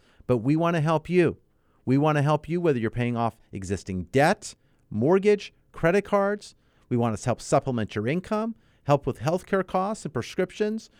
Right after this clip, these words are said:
We want to help with that remodeling, home repair, or even maintenance. We want fund, if you want to help fund in-home care. We want recreational trips, cruises, vacations,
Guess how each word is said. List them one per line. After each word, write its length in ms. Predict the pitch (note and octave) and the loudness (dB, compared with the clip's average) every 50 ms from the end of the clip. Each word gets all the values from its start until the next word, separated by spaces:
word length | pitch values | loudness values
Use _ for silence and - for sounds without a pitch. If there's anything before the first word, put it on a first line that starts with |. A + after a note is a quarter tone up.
| _ _ _ | _ _ _
We 100 | - C3+ | -2 0
want 180 | C3 C3 C3 B2 | 2 2 2 2
to 40 | A#2+ | 2
help 160 | C#3 C3+ - | 0 0 0
with 100 | C3+ A#2 | 0 0
that 140 | B2+ A#2 G#2+ | 0 0 0
remodeling, 760 | A2+ A#2 A2+ A2+ B2 C#3+ E3 F3+ F#3+ G3+ G#3 G#3 G3 F3 C3+ _ _ _ _ _ _ | 0 0 2 2 2 2 2 0 0 -2 -2 -4 -4 -6 -8 _ _ _ _ _ _
home 280 | - - F3 G#3+ A3+ A3 | 0 4 4 6 6 4
repair, 440 | G#3+ G#3 - F#3+ G3 G3+ G#3+ A3 G#3 | 2 2 2 0 0 0 0 -2 0
or 80 | F#3 | 0
even 240 | F3 G3 G3 G#3 G#3 | 0 0 0 0 2
maintenance. 560 | G3+ F#3 F3 C3+ A2 F#2+ - _ - - - _ _ _ _ _ _ _ _ | 2 0 0 -2 -4 -8 -10 _ -18 -20 -20 _ _ _ _ _ _ _ _
We 140 | - D3 E3 | 2 2 4
want 200 | E3 D#3 C#3 - | 4 2 0 -2
fund, 440 | - - F3 F3+ G3 G#3+ G#3+ G#3 _ _ | -2 -2 0 0 0 0 -2 -6 _ _
if 120 | A#2 - | -10 -4
you 60 | - C#3+ | -2 0
want 120 | D3 D3 | 2 2
to 60 | C3 | 2
help 160 | C3 D3+ C#3+ | 0 0 -4
fund 260 | - - D#3+ D#3+ E3 D3 | -2 -4 -2 -2 0 -2
in-home 340 | C3+ D3 C#3+ D3 C#3+ B2 | 0 2 2 2 0 -2
care. 420 | A#2 - - F3+ F#3 G3 G#3+ A#3+ B3 _ _ _ _ _ _ _ | -4 -2 -2 0 0 0 -2 -4 -6 _ _ _ _ _ _ _
We 80 | - C#3 | -2 0
want 180 | C#3 C#3+ C#3 C#3 | 0 0 2 2
recreational 680 | C#3 D3+ D3+ - D#3 D3+ D3+ D3 C3+ - - C#3 A#2+ | 2 2 2 0 -2 0 0 0 -2 -4 -6 -6 -8
trips, 360 | A#2 - - G#3 A3+ A3+ - | -8 -2 -2 -2 0 0 -6
cruises, 400 | - - G#3+ A3+ A#3 G#3 A3+ G#3 | -6 -4 -2 -2 -2 -4 -6 -2
vacations, 600 | - G3+ F3+ - - G3+ G#3+ G#3+ - A3+ A3 - | -2 -2 -2 2 2 0 0 2 -2 -6 -6 -6